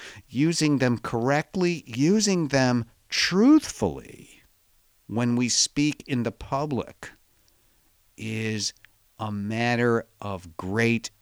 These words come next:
importance. The other thing I tell all my classes, and this usually comes at the end of the course,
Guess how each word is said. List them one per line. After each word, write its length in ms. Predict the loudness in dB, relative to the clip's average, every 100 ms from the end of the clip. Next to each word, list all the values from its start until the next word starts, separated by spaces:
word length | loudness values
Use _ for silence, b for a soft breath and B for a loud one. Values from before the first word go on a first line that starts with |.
| -10
importance. 1160 | -6 -4 -6 -8 -8 -8 -10 -16 -10 -8 -8 -10 _ _ B B B
The 180 | -4 -4 -4
other 360 | 0 2 4 4
thing 540 | 2 0 2 -2 -6 -4
I 180 | -2 -2
tell 320 | -2 0 0
all 260 | 0 0 0
my 200 | 0 -2
classes, 520 | -4 -4 -4 -4 0
and 160 | 2
this 240 | 2 0 -2
usually 360 | -2 -2 -4
comes 300 | -2 -2 -2
at 80 | -2
the 180 | -4 -2
end 160 | 2 2
of 80 | 2
the 80 |
course, 540 | 0 -2 -4 -6 -6